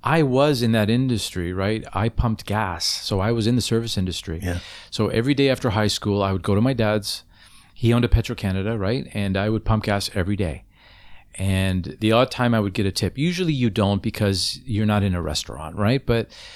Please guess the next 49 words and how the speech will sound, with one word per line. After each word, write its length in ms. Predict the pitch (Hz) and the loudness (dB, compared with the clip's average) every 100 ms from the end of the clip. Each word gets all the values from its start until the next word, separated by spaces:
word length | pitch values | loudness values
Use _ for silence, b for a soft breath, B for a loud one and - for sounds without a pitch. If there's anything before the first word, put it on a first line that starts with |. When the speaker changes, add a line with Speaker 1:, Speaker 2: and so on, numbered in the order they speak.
| B B - | B B -2
Speaker 1:
I 100 | 123 | 0
would 140 | 117 | 2
get 160 | 139 - | 0 2
tips, 260 | 165 - | 0 0
and 140 | 113 113 | 0 2
whenever 240 | 117 117 | 2 2
I 80 | 107 | 0
did, 200 | 123 113 | 0 0
I, 120 | 104 | -2
I 340 | - 113 110 107 - _ _ - | 0 0 0 -4 -10 _ _ -20
hugely 500 | - 139 135 107 104 | -4 0 0 2 0
appreciated 560 | - 120 - 87 92 | 0 0 -2 -4 -6
it. 160 | 87 - - - - | -8 -10 -14 -20 -4
Speaker 2:
What 100 | 139 | 0
was 120 | 202 214 | 2 4
it 40 | |
like 240 | 190 170 | 2 0
pumping 320 | 127 107 98 87 | -2 -4 -4 -6
gas? 360 | 82 85 - _ _ - _ - - - B B - | -8 -10 -14 _ _ -20 _ -20 -20 -20 B B -2
Speaker 1:
Uh, 420 | 113 113 113 98 - - - _ _ - | 2 4 4 0 -6 -20 -20 _ _ -2
in 120 | 120 | 2
the 80 | 107 | 4
winters, 480 | 98 127 107 90 92 | 4 2 0 -4 -4
it 100 | - | -8
was 120 | - | -4
horrible, 500 | 92 95 90 82 82 | 0 0 0 -2 -2
Speaker 2:
It 40 | |
was 140 | 107 92 | 0 0
Speaker 1:
right? 80 | 127 | 0
Speaker 2:
freezing, 440 | 139 135 80 82 | -2 -2 -4 -2
right? 80 | 127 | 2
Speaker 1:
Oh, 140 | 135 | 2
yeah, 240 | 110 104 117 | 4 2 2
it 40 | |
was 140 | 95 - | 2 0
terrible. 500 | 101 107 117 92 90 | 0 0 0 -2 -2
Speaker 2:
Yeah. 220 | 98 92 B B B - | -2 -2 B B B 2
Speaker 1:
But 540 | 117 110 107 107 104 - - _ _ - | 4 6 6 4 2 -8 -20 _ _ 0
it, 220 | 120 117 | 2 2
it, 320 | 127 127 - | 2 2 2
it 240 | 123 107 | 0 0
gave 220 | - 135 156 | 0 0 2
me 100 | 156 | 0
a 60 | |
lot 240 | 131 127 131 | 2 2 2
of 320 | 117 110 110 | 0 -6 -4
lear-, 320 | 113 117 123 | 0 2 2
it 260 | - 117 113 | 2 0 2
learned, 460 | 117 135 139 135 | 2 2 0 -4